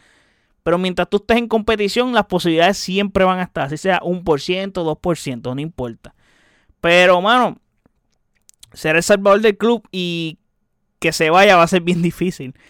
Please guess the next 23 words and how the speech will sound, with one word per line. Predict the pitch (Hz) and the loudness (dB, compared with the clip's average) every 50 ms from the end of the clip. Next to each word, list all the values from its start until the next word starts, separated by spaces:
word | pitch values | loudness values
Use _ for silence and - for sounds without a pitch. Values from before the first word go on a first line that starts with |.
| _ _ _ _ | _ _ _ _
si | - - | -6 -6
eso | 151 151 170 156 | -2 -2 -2 -2
ocurre. | 143 131 160 170 170 156 139 135 127 - _ _ _ _ _ - | -2 2 4 4 4 4 2 -4 -10 -14 _ _ _ _ _ -10
La | 139 135 139 147 | -4 -2 0 2
otra | 160 170 - 196 196 | 2 2 2 0 -2
es | 208 - | 0 0
que | - 226 208 | -2 -2 -2
si | - 170 | 0 -2
el | 151 | -2
equipo | 147 139 151 156 165 180 | -2 -4 -6 -4 -2 -2
logra | 175 175 190 190 196 | 0 2 2 0 0
entablar, | 185 185 - 180 151 143 143 151 156 151 143 113 - _ _ _ _ _ _ _ _ - | -2 -4 -4 -4 -2 -2 0 0 0 0 -2 -4 -10 _ _ _ _ _ _ _ _ -12
bueno, | 135 131 135 135 | -10 -8 -8 -6
no | 147 170 185 185 | -2 0 2 2
logra, | 170 160 160 151 135 120 110 _ _ | 4 4 4 2 0 -4 -6 _ _
si | - - 151 | -16 -10 -8
el | 147 139 | -6 -6
equipo | 139 147 156 165 196 202 208 202 - _ _ _ _ _ _ _ _ _ _ _ - | -4 -6 -6 -4 0 0 0 0 0 _ _ _ _ _ _ _ _ _ _ _ -12
entabla | - 160 160 143 _ - - 170 170 170 156 147 135 123 117 - | -10 -10 -10 -10 _ -2 0 2 2 2 2 0 -4 -6 -8 -10
una, | 160 175 185 190 196 180 180 185 180 170 156 _ _ _ _ _ _ _ _ _ _ _ - | -8 -6 -6 -4 -2 -2 -2 0 -2 -2 -4 _ _ _ _ _ _ _ _ _ _ _ -10
eh, | - 151 151 151 147 147 147 143 143 143 139 139 135 135 135 131 127 123 120 - | -6 -4 -2 -2 -2 -2 -2 -2 -4 -4 -4 -4 -6 -6 -6 -6 -8 -10 -10 -4
racha | 165 180 180 180 165 - - 143 127 123 - _ _ _ _ _ _ - | 0 2 4 4 2 2 -2 -4 -4 -6 -14 _ _ _ _ _ _ -4
perdedora, | - 160 160 156 147 160 156 151 147 170 180 180 165 147 135 123 127 | -2 -2 -2 -2 0 0 0 0 2 2 2 2 2 0 -2 -6 -8